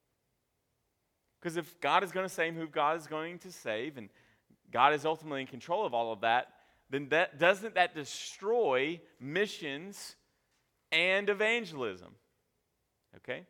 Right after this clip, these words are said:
And hopefully over the next few weeks here, next few months here, years,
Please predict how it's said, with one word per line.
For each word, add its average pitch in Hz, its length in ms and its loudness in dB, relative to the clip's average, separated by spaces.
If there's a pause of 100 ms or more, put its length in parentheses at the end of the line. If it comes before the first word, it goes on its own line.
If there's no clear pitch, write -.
(360)
And 131 80 -12
hopefully 208 300 0
over 165 80 -4
the 151 80 -2
next - 480 -10
few 160 240 -10
weeks 151 280 -8
here, 127 320 -8 (220)
next - 240 -12
few 131 180 -16
months 113 320 -12
here, 123 320 -10 (280)
years, 107 720 -14